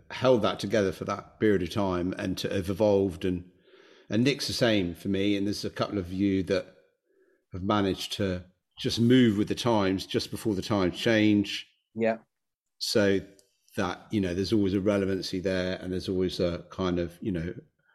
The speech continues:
Speaker 1: people know they can rely on you to go and do whatever, you know, go and do the job.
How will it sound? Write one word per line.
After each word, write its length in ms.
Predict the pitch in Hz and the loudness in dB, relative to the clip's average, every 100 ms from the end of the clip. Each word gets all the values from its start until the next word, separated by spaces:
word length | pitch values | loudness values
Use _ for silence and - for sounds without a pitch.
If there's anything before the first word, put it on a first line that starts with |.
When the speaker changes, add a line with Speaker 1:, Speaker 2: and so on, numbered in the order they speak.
| _ - - - | _ -20 -20 0
Speaker 1:
people 220 | 131 104 | 2 4
know 260 | 107 113 | 4 4
they 100 | 92 | 2
can 160 | 104 104 | 0 0
rely 360 | 95 98 107 101 | 2 2 2 2
on 80 | 101 | 2
you 360 | 101 98 98 | 2 2 -2
to 380 | 90 - 95 90 92 _ - | -4 -4 -2 -4 -10 _ -4
go 80 | 95 | -2
and 120 | 92 | 0
do 160 | 104 | -2
whatever, 300 | 92 92 92 - | 0 0 -2 -2
you 80 | |
know, 160 | 98 95 | -2 0
go 140 | 95 | 0
and 100 | 92 | -2
do 60 | 92 | -2
the 80 | 85 | -6
job. 520 | 80 113 101 98 92 | 0 2 2 0 -4